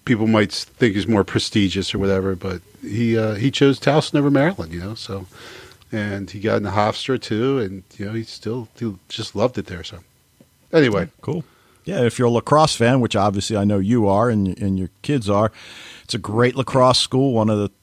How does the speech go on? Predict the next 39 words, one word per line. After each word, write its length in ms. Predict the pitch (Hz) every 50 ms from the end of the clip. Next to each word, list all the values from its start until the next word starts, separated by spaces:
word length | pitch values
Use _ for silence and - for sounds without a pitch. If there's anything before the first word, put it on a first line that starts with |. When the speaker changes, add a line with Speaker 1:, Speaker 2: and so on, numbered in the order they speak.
| _ _ -
Speaker 2:
top 240 | - 123 120 -
twenty 300 | - - 120 123 127 127
teams 340 | - - 131 127 131 120 -
in 80 | 131 120
the 60 | 117
country 380 | - 131 131 131 123 135 135 123
almost 360 | 113 113 117 113 110 - -
every 260 | 113 110 104 113 113
year. 300 | 113 113 113 120 151 160
So, 380 | - - 120 120 120 120 120 107
Speaker 1:
Yep. 140 | 110 - - - -
Speaker 2:
yeah. 200 | 127 151 202 156 - _ _ _ _ _ _ - - - - _
Yep, 160 | 127 131 - - _
a 60 | -
lot 180 | 110 123 120 -
going 240 | 135 127 127 123 123
on. 220 | 120 113 92 120
All 60 | 135
right, 180 | 143 120 101 -
so 160 | - 151 131
f-, 140 | 117 - - _
for 180 | - - 135 127
my 300 | 113 131 175 220 226 208
news, 480 | 170 139 123 117 110 110 113 104 - - _ _ _ _ _ - - _ _ - - _ _ _ _ _ _ _ _ _ _ _ _ _ - -
my 240 | - 147 196 233
aversions 720 | 247 240 170 151 190 202 196 175 131 98 120 113 110 -
that 140 | 120 123 117
I've 200 | 120 117 113 - - - - - 131
mentioned 340 | 139 139 135 - 139 131
on 120 | 131 135 135
the 120 | 131 131
air 160 | 131 120 110
here 220 | 107 117 107 110 110
several 320 | - - 117 107 110 110
times 480 | - - 127 117 110 104 104 107 - -
to 300 | - 123 120 110 101 -
leaving 480 | - 104 110 131 156 175 156 170 156 147
my 160 | 143 139 135
house, 600 | 135 143 143 131 117 107 107 113 - - - -